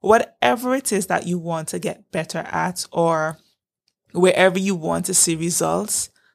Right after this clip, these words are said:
start to practice repetition. You know what you need to do. I don't need to tell you what you need to do. You don't need your neighbor telling you what you need to do. You know exactly what you need to do.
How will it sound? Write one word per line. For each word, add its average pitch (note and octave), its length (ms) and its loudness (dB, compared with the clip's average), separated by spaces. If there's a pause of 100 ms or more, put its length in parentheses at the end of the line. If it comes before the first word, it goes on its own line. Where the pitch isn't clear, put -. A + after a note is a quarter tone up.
start - 520 2
to - 100 -4
practice - 720 -4
repetition. - 840 -4
You G3 220 0
know G3 200 0
what F#3+ 180 0
you F3+ 120 0
need D#3+ 220 -2
to E3 120 -2
do. D#3 240 -4 (720)
I F#3+ 160 4
don't A3+ 180 6
need A#3 140 2
to B3 100 -4
tell A3+ 200 0
you A3 160 2
what G#3+ 140 -2
you G#3 120 2
need G#3 200 4
to G#3+ 100 2
do. G3+ 280 0
You F3+ 120 2
don't F3 220 4
need F3+ 180 4
your F3+ 80 4
neighbor D#3 340 0
telling E3 340 2
you E3 140 4
what D#3+ 160 0
you E3 100 0
need D#3 200 0
to E3+ 100 4
do. D#3 180 0
You D#3+ 220 0
know E3 140 2
exactly D#3+ 920 2
what D3 540 0
you D#3+ 180 -4
need D3 320 -4
to - 120 0
do. - 200 -6